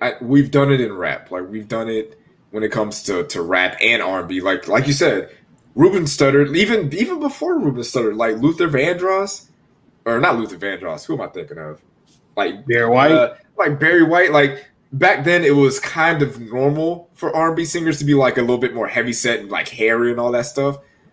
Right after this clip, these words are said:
Speaker 1: even though there was, like, Marvin Gaye back then. But for the most part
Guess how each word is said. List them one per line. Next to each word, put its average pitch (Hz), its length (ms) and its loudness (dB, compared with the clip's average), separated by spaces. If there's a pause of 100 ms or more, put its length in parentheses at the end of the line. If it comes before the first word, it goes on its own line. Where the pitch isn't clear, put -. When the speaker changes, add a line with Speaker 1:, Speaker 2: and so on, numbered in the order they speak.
(460)
Speaker 1:
even 139 220 2
though 127 100 2
there 120 120 2
was, 117 100 0
like, 95 180 -4
Marvin 110 320 -6
Gaye 113 180 -2
back 139 240 -4
then. 170 240 -6 (360)
But 156 200 0
for 190 120 0
the 170 120 2
most 156 440 2
part 90 340 -4